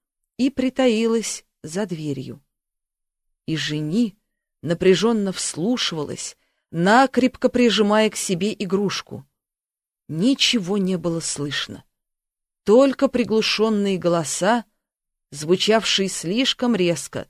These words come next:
для спокойной беседы. Затем дверь шевельнулась, и Жени вздрогнула и отбежала в сторону.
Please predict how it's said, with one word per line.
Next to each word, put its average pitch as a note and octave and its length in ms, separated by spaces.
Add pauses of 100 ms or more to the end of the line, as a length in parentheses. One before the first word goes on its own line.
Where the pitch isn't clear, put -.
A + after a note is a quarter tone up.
(260)
для E3 180
спокойной E3+ 540
беседы. D3 580 (920)
Затем A3+ 520 (360)
дверь E3+ 320
шевельнулась, F3 840 (560)
и A3 100
Жени C4 280
вздрогнула F#3+ 720 (200)
и G#3+ 120
отбежала A#3+ 460
в - 40
сторону. F#3+ 540